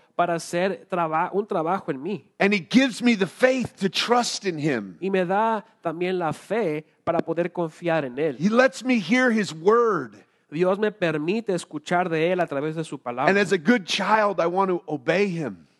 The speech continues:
Speaker 1: Y como buen hijo, quiero obedecerle.
Speaker 2: He helps me through the times and seasons of life and allows the times and seasons to help me to grow and mature.
Speaker 1: Me ayuda a través de los tiempos y las temporadas difíciles de la vida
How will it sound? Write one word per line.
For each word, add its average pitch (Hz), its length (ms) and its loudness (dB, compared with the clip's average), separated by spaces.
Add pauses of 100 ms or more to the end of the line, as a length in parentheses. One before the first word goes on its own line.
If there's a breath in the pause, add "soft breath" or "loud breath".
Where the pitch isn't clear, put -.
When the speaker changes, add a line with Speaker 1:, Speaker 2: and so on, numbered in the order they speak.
Speaker 1:
Y 151 80 -4
como 170 260 -4
buen 180 200 -2
hijo, 180 420 -8 (260)
quiero 170 300 -2
obedecerle. 139 680 -8 (340)
Speaker 2:
He 190 120 4
helps 226 500 0
me 202 160 0
through 196 280 0
the 180 100 -2
times 226 560 0
and 196 120 0
seasons 208 540 0
of 165 140 -2
life 208 260 2 (100)
and 202 120 2
allows 196 580 2
the 180 140 -4
times 202 440 0
and 180 140 -4
seasons 190 640 0
to 190 100 4
help 196 320 0
me 208 160 2
to 180 80 4
grow 170 640 0 (140)
and 143 160 0
mature. 156 520 -2 (120)
Speaker 1:
Me 180 100 -2
ayuda 226 400 0
a 220 40 -2
través 175 420 -2
de 214 60 0
los 180 200 -4
tiempos 190 480 -4
y 175 40 -8
las 160 120 -4
temporadas 151 560 -4
difíciles 156 580 -8
de 143 80 -6
la 127 140 -4
vida 165 420 -2